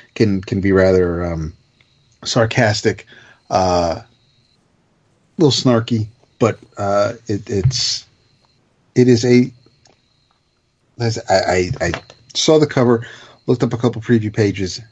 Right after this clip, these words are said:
It looked fantastic. Uh, I just was kind of hoping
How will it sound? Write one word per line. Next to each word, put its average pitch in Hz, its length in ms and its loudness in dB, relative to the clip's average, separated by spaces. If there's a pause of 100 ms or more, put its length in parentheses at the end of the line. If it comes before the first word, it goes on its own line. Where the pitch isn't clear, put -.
(140)
It 113 160 -2
looked 120 360 4
fantastic. 92 800 -2 (300)
Uh, 87 440 2
I 90 100 -4
just 87 180 -6
was - 100 -8
kind 95 280 0
of 90 60 -2
hoping 98 500 0